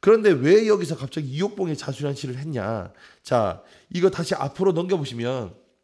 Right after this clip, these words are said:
이해가 되실 겁니다. 자, 가볼게. 자, 앞으로 한번 다시 넘어가 볼게요. 자,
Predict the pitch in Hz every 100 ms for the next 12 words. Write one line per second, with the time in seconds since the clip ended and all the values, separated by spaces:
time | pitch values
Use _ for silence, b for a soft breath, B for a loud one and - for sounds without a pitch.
0 | _ _ _ - 160 143 127 120 - 101
1 | 85 82 104 90 - _ _ _ _ -
2 | 123 113 110 107 175 - _ _ _ _
3 | _ _ _ _ _ _ B B B B
4 | - 113 127 139 123 110 113 117 120 113
5 | 98 - 98 87 95 139 170 190 _ b
6 | b b b b b b b - 110 104
7 | 98 87